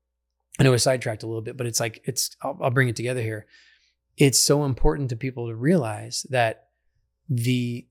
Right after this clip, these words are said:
different wavelengths that we're going through, our brain is going through, that we're always in this state of hypnosis. We're always going up and down through it. When you wake up,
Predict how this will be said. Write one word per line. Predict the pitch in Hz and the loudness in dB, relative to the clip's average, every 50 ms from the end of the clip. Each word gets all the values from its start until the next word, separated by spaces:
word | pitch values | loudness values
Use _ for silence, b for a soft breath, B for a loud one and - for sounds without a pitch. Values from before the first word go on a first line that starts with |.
| - | 0
different | 123 131 147 - - 151 131 117 | 4 4 6 6 4 2 0 0
wavelengths | 127 135 139 139 120 117 113 113 120 - - - - - | 0 0 0 0 0 -2 -6 -6 -6 -6 -6 -6 -4 -2
that | - 120 | 0 0
we're | 120 120 | 0 0
going | 117 127 127 123 120 117 120 139 - | -2 -2 -2 -4 -4 -6 -10 -10 -6
through, | - 127 117 | -2 0 0
our | 110 | 0
brain | 110 113 127 127 127 | 0 0 -2 0 0
is | 127 117 | -2 -2
going | 123 120 123 135 135 | -4 -4 -4 -4 -4
through, | - 113 110 | -6 -8 -8
that | 113 | -8
we're | 113 - | -2 2
always | 147 143 165 175 165 143 | 6 8 8 8 8 6
in | 139 127 | 4 2
this | 120 - | 0 0
state | - - 127 120 | -2 -2 -6 -8
of | 113 - | -8 -10
hypnosis. | 113 - 123 120 117 - - 127 - - | -10 -10 -10 -8 -8 -8 -10 -10 -4 -2
We're | 139 131 | 2 4
always | 139 151 156 135 - | 6 6 4 4 2
going | - 131 123 127 - | 0 0 -2 -2 -4
up | 139 - - | -6 -4 -4
and | 131 113 | -4 -4
down | 123 120 120 117 | -2 -4 -4 -6
through | - 110 110 | -8 -12 -10
it. | 120 | -6
When | 120 123 | -4 -2
you | 123 | 2
wake | 120 139 151 151 156 | 6 6 6 6 6
up, | 143 170 - - | 4 2 2 -2